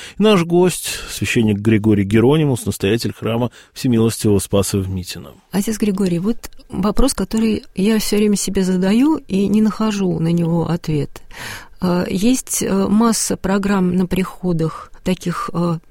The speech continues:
Speaker 2: благотворительных, э, относящихся к службе милосердия. И там, э, самые разные, э, группы, э, охвачены заботой, но я никогда не встречала,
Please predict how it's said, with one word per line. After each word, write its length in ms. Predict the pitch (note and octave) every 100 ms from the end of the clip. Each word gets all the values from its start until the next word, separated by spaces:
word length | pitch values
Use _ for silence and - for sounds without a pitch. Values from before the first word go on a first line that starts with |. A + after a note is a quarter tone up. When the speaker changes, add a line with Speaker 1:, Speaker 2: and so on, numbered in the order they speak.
| -
Speaker 2:
благотворительных, 1160 | F#3 F#3+ F#3 F#3 G#3+ B3 A3+ G#3 G3+ F#3 - -
э, 120 | F3+ F3+ - - - -
относящихся 880 | E3 F#3 F3+ F#3+ G#3 F#3 F3+ - -
к 40 |
службе 300 | - F#3+ E3+
милосердия. 1000 | E3+ E3+ E3+ - A3 A3 F#3+ F3 F3 F#3 - - -
И 320 | A3 A#3+ - -
там, 320 | - B3 A#3+ -
э, 440 | - - - -
самые 400 | G3 C#4 C4 B3+
разные, 680 | B3 G#3 F3 F3+ F3 F3 E3+
э, 640 | F3+ F#3 F#3 F#3 F#3+ F#3 F3 - - - -
группы, 680 | - F#3 F#3+ G#3 A3+ - F#3
э, 720 | F3 F3 F#3 F3+ F3+ F3+ E3 - - - -
охвачены 580 | - F#3+ G3 F#3 - F3+
заботой, 680 | F3 G3 G#3 D#4 - F3+ F3+ - - - - -
но 320 | F#3+ A#3 A#3+ -
я 300 | G3+ B3 B3+
никогда 480 | B3+ A#3 A3+ A#3
не 120 | D#4+ C#4+
встречала, 920 | - A3+ - B3 A3+ G3 F3+ F3+